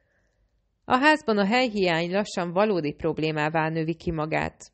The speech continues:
A Szelek házában is éjszakázhattok, ha jobban szeretnétek. Elvihetlek benneteket.” Ott halálra unnám magam.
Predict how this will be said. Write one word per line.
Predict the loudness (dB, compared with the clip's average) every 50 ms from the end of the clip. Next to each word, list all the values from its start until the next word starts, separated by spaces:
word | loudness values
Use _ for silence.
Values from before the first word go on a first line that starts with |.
| _ -6
A | -4 -2
Szelek | 0 2 4 4 4 2 0
házában | -2 -4 -2 0 0 0 0 0 0 -2
is | -4 -4 -4
éjszakázhattok, | -4 -4 -2 -2 -4 -4 -4 -4 -4 -4 -4 -6 -8 -6 -6 -6 -6 -4
ha | -2 -2
jobban | 0 0 0 -2 -4 -4
szeretnétek. | -2 -2 0 0 0 -2 -2 -6 -6 -6 -4 -4 -6 -6 -6 -4
Elvihetlek | -2 0 2 2 2 2 0 0 0 0 -2 -2 -2
benneteket.” | 0 -2 -2 -2 -4 -6 -6 -6 -4 -4 -4 -6 -6 -10 -16 -20 _ _ _ _ _ _ _ _ _ _ _ _ _ _ _ _ _ _ _ _ _ _ _ _ _ _ _ _
Ott | 0 2 2 2 2 -2
halálra | -6 -2 0 2 2 2 0 0 0 -2 -2 -4
unnám | -4 -6 -6 -6 -6 -6 -6 -6
magam. | -4 -4 -4 -2 -2 -4 -4 -6 -8